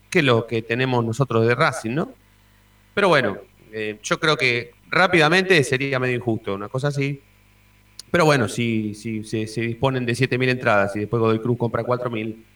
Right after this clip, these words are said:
bueno, el problema será de Godoy Cruz, no, no, no, tampoco hay que ser tan injustos. Pero digo, la misma expectativa que tal vez hay para hoy,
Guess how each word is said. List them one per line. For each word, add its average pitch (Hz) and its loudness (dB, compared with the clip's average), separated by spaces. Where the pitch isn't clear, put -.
bueno, 98 -18
el 107 -6
problema 107 -6
será 101 -6
de 98 -2
Godoy 95 0
Cruz, 87 -8
no, 87 -12
no, 90 -14
no, 87 -20
tampoco 101 -12
hay 87 -14
que 90 -18
ser 95 -18
tan 92 -10
injustos. 87 -8
Pero 175 4
digo, 147 2
la 135 -4
misma 165 0
expectativa 135 0
que 120 -2
tal 123 0
vez 135 2
hay 135 2
para 127 2
hoy, 120 2